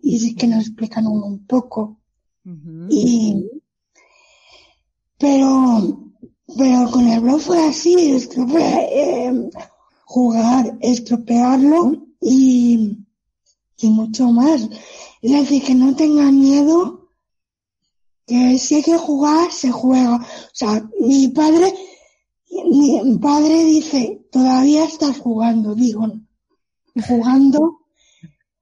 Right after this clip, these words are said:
Speaker 1: ¿en qué términos?".
Speaker 2: Está, tú tienes que decir, "Estoy aprendiendo". Jugando no, aprendiendo que suena como un poco más, mm,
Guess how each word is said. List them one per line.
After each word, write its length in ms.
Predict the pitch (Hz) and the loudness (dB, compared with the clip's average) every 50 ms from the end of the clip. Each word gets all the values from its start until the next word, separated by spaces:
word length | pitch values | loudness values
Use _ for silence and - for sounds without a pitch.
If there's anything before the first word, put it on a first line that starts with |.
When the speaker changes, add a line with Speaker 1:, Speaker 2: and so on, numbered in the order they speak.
| _ _ _ - - _ - - - - - | _ _ _ -20 -20 _ -14 -14 -12 -6 -2
Speaker 1:
¿en 200 | - 262 254 226 | 0 0 2 2
qué 160 | 269 269 254 | 0 0 0
términos?". 680 | - - 262 254 277 269 233 208 196 185 185 - - - | 0 0 0 2 2 2 2 0 -2 -4 -8 -10 -14 -18
Speaker 2:
Está, 140 | - - _ _ _ | -20 -20 _ _ _
tú 120 | - 294 262 | -4 -4 -2
tienes 240 | 277 339 339 320 | 0 0 -2 0
que 100 | 320 302 | 0 -2
decir, 240 | 269 254 - 294 285 - | -2 -2 -2 -4 -4 -4
"Estoy 300 | - 254 220 - 294 285 | -4 -6 -6 -4 -4 -2
aprendiendo". 680 | 302 277 240 247 226 214 214 196 185 180 180 175 170 165 - - 440 427 - 381 _ _ _ _ | -2 -2 0 -2 -2 0 -2 -2 -2 -4 -4 -4 -6 -6 -4 -4 -6 -6 -6 -12 _ _ _ _
Jugando 420 | - - 285 302 339 381 403 381 | -4 -4 -2 -2 -2 -2 -2 -2
no, 200 | 320 247 214 - - - | -2 -2 -4 -4 -4 -4
aprendiendo 720 | 262 247 277 277 277 277 277 254 311 339 370 415 466 349 | -4 -2 -2 -2 -2 0 0 0 -2 -2 -2 -4 -6 -4
que 340 | 277 320 277 254 233 - _ _ - - - - | -4 -4 -4 -4 -4 -6 _ _ -20 -20 -20 -20
suena 340 | - - - 320 330 359 | -20 -16 -14 -12 -12 -12
como 200 | 339 - 285 269 | -12 -10 -8 -8
un 80 | 262 226 | -8 -6
poco 200 | - 262 - 262 | -8 -6 -4 -4
más, 500 | 240 240 233 233 233 226 226 220 - _ | -2 -2 -2 -2 -4 -4 -6 -8 -12 _
mm, 420 | - 214 220 214 208 196 190 185 | -14 -12 -10 -10 -10 -12 -12 -14